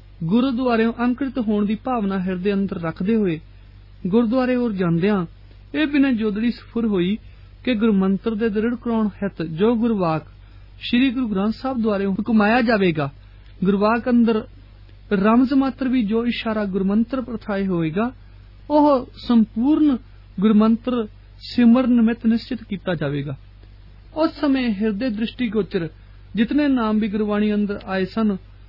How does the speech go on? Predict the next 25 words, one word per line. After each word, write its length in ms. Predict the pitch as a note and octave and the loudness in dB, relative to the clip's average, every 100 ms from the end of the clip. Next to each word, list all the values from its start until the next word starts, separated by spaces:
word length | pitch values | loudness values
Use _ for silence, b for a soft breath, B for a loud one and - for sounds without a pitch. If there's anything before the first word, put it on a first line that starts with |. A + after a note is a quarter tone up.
| - | -2
ਉਹਨਾਂ 220 | C4+ D4+ | 2 2
ਵਿੱਚ 200 | C#4+ A3+ | 0 -4
ਜਿਸ 320 | A#3 F#3+ A3 A#3 | -4 -4 -2 0
ਨਾਮ 220 | A3+ A3+ | 0 0
ਦਾ 120 | A3 | -2
ਇਸ਼ਾਰਾ 380 | G#3+ - G3+ G#3 | -4 -4 -2 0
ਰਮਜ਼ 280 | G#3 A3+ B3+ | 2 2 2
ਮਾਤਰ 320 | B3+ A#3+ A#3+ | 0 -2 -2
ਵੀ 160 | A3+ | 0
ਹੋਵੇਗਾ, 440 | G3+ F3 E3 E3+ E3 b b b - | 2 2 2 0 -4 b b b -2
ਉਸ 260 | B3+ - A#3+ | -2 2 0
ਨਾਮ 280 | F#3+ F#3 | 2 2
ਨੂੰ 120 | G3 A3+ | 0 -2
ਸਤਨਾਮ 540 | - A3 A3+ G#3+ G#3 | -4 -4 -2 0 -2
ਸਿਮਰਨ 400 | - G3 F#3+ F#3 | -4 -4 -2 -2
ਯੋਗ 180 | F3 E3 D3+ b b b - | -2 -4 -6 b b b -2
ਗੁਰਮੰਤਰ 500 | G#3 G#3 A#3+ A#3+ C#4+ | 2 4 2 0 -2
ਨਾਮ 320 | A#3 G3+ G3 | 0 0 -2
ਦ੍ਰਿੜ 200 | F#3 A3 | -2 -4
ਕਰ 200 | A3 G3+ | -4 -2
ਮੰਨਿਆ 280 | F3+ E3 D#3 | -2 0 -2
ਜਾਵੇਗਾ। 400 | D3 C#3 C3+ C3+ - b b b b - | -4 -6 -8 -12 -16 b b b b -4
ਇਸ 120 | C#4 | -4
ਤੋਂ 160 | C4+ D4+ | -2 -6
ਛੁੱਟ 400 | - C4+ - | -2 -4 -2